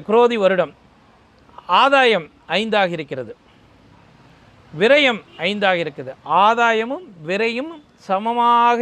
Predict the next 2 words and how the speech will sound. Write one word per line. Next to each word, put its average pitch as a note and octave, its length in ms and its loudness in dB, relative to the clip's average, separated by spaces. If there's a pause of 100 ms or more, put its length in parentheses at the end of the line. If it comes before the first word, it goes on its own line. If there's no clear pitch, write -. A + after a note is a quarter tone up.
இருக்கிறது. E3 360 -8 (1500)
சுகம் B3+ 380 2